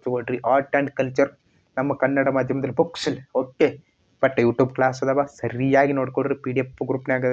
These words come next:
ಅದಾವ, ಚೆಕ್ ಮಾಡ್ಕೊಳ್ರಿ, ಸರಿಯಾಗಿ ಓದ್ಕೊಳ್ರಿ. ಕರೆ Art and Culture ಇಂಪಾರ್ಟೆಂಟ್. ಇತ್ತೀಚೆಗೆ ಟ್ರೆಂಡ್ ವೈಸ್ ಅಲ್ಲಿ ಮನ್ಕ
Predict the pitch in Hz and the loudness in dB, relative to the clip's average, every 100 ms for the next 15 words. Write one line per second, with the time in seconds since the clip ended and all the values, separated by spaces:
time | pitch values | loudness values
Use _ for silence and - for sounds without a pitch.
0 | 123 131 147 - _ _ _ _ 147 143 | 0 -2 -2 -6 _ _ _ _ -2 -2
1 | 123 - 110 - _ - _ _ _ _ | -4 -4 -8 -10 _ -20 _ _ _ _
2 | _ _ - 127 123 143 139 127 127 120 | _ _ -2 0 4 2 4 0 0 -2
3 | - 113 - - _ _ 127 131 139 139 | 0 -2 -2 -20 _ _ -2 0 0 0
4 | - 127 139 131 123 131 131 135 131 135 | -2 -4 -6 -8 -4 -2 0 -2 -4 -4
5 | 127 123 - 135 131 131 131 - 135 135 | -4 -10 -6 -6 -4 -6 -4 -2 -2 0
6 | 139 131 156 - _ _ _ 123 139 143 | 0 0 -2 -4 _ _ _ -4 0 0
7 | 135 127 | -2 -4